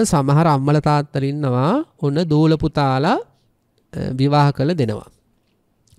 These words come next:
දූල පුතාලා විවාහ වෙලා එයාලගේ කූඩු කොහේ හරි හදාගන්නවා.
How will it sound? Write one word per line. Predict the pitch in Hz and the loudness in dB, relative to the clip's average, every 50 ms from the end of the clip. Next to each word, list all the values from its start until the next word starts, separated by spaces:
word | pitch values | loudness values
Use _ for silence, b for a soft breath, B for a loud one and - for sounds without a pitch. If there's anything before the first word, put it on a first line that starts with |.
| _ - | _ -6
දූල | 143 139 147 151 143 | 0 2 2 2 2
පුතාලා | 135 - 131 - 135 131 139 151 | 0 -2 -2 -2 -2 -2 -2 -2
විවාහ | 143 131 131 131 127 127 | -2 -2 0 0 2 2
වෙලා | 123 127 143 196 349 - _ _ | 0 0 0 -2 -2 -4 _ _
එයාලගේ | _ 156 156 151 151 160 175 170 | _ -2 0 2 2 0 0 0
කූඩු | - 185 165 160 185 196 | 0 2 2 2 2 2
කොහේ | - 160 160 160 156 | 2 2 4 4 4
හරි | 175 196 | 2 2
හදාගන්නවා. | 170 143 139 156 170 151 110 107 127 - - | 0 0 0 -2 -2 -2 -4 -6 -8 -12 -16